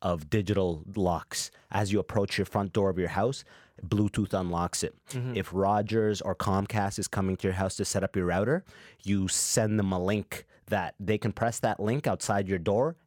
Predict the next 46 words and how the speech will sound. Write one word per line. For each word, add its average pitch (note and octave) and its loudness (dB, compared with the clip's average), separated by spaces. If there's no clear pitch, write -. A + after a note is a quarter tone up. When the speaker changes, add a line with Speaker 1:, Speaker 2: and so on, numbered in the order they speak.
Speaker 1:
and G2 0
it'll F#2 2
open G2+ 0
that F2 -2
door F#2+ 2
for - -4
that F2 2
window G2 2
of F2 -4
time F2+ -2
you E2 -4
set. - -2
Speaker 2:
Yeah. A#2+ -4
Speaker 1:
It G#2 2
has A#2+ 4
all C#3 4
these C3 2
little A2 2
features, G2 -2
right? - 0
Before G#3 4
I E3 4
know F#3 4
it, D#3 -4
they're A#2 2
launching D#3+ 2
the A2 4
product G2+ 0
in C#3 4
China. D3 0
I'm B2 2
going D3 2
to B2+ 2
China A#2+ 0
to G#2 0
oversee F#2+ 0
the F2 -2
launch. F2 -2
And G2+ -2
here D#3 2
I D#3+ 2
am D#3 4
in A2+ 2
China B2 0
working A2+ 2
crazy. A#2+ 0